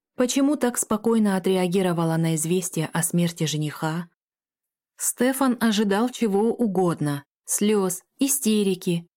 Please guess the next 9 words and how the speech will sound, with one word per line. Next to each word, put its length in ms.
обморока, 800
но 160
никак 400
не 100
такого 380
поведения, 760
которое 480
продемонстрировала 960
собеседница. 920